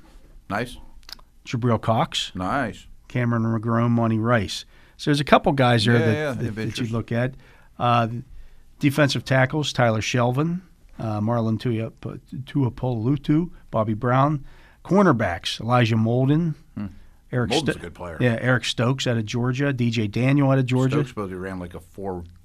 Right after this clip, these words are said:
Speaker 1: zero flat or
Speaker 2: Yeah,
Speaker 1: something.
Speaker 2: yeah, he ran really fast. Daniel's a nice, uh, slot corner projection.
Speaker 1: Yeah.
Speaker 2: Um,
Speaker 1: See, I like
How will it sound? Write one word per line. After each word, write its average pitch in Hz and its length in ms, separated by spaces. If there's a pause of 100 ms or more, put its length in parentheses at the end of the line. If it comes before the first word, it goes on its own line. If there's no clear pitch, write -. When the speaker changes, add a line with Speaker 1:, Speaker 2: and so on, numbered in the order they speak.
Speaker 1:
zero 90 300
flat 85 380
or 110 40
Speaker 2:
Yeah, 104 240
Speaker 1:
something. 82 280
Speaker 2:
yeah, 95 120
he 110 100
ran 110 260
really 110 200
fast. 110 380
Daniel's 117 400
a 110 40
nice, 110 340
uh, 107 100
slot 117 340
corner 110 440
projection. 110 560 (400)
Speaker 1:
Yeah. 110 220
Speaker 2:
Um, 101 680 (800)
Speaker 1:
See, 123 180
I 135 80
like 131 240